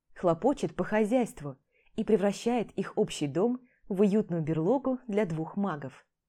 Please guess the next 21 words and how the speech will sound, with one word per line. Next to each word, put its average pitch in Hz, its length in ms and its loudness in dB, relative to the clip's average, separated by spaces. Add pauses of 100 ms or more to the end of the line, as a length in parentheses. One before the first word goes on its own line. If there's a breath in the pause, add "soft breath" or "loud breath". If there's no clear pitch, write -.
(1080)
Делейн 180 500 2
невольно 240 360 0
вспомнил 208 500 -4 (240 soft breath)
родительский 202 600 -2
дом. 151 320 -6 (540)
Одна 185 280 -2
половина 180 500 0
принадлежит 175 560 -4
матери. 160 560 -4 (300)
Светлая 170 480 0
мебель, 160 440 -2 (200)
изящные 233 520 -2
модные 190 360 2
безделушки, 190 760 -4 (160)
шёлковые 160 500 -2
ковры, 175 420 -4 (180)
много 202 300 2
хрустальных 185 540 -6
подвесок 160 600 -4
и 208 60 -4
зеркал. 185 540 -4